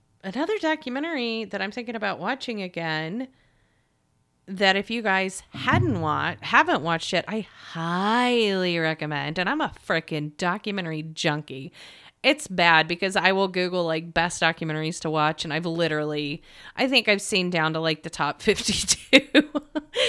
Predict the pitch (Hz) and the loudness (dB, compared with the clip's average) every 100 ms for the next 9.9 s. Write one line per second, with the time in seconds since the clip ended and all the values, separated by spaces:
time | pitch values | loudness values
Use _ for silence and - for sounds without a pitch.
0 | 440 466 427 381 - 320 311 262 196 - | 0 -2 -2 -4 -6 -8 -2 -2 -2 -6
1 | 254 240 220 - 254 240 233 247 - - | -8 -8 -14 -8 -2 0 0 -2 -8 -20
2 | - - 233 208 - - 220 - 285 277 | -14 -2 0 0 -4 0 0 0 -6 -4
3 | 233 - 226 214 254 262 262 269 285 330 | -4 0 0 0 -4 -2 -2 -2 -4 -4
4 | 349 _ - 190 180 214 247 240 220 214 | -10 _ -8 -2 0 0 0 0 -2 -2
5 | 202 190 185 196 175 170 156 170 170 190 | -4 -2 -4 -2 0 0 -2 0 0 0
6 | - 180 185 - 175 156 139 156 143 175 | -2 -4 -4 -4 -2 0 -2 -4 0 4
7 | 180 226 233 - 226 185 156 143 151 156 | 4 4 -2 0 2 2 0 -2 -4 -4
8 | 156 147 180 196 208 208 190 185 175 165 | 0 4 6 6 2 2 0 0 -4 -2
9 | 165 165 160 165 143 143 139 - - | -2 -2 -2 0 2 2 -2 -8 -12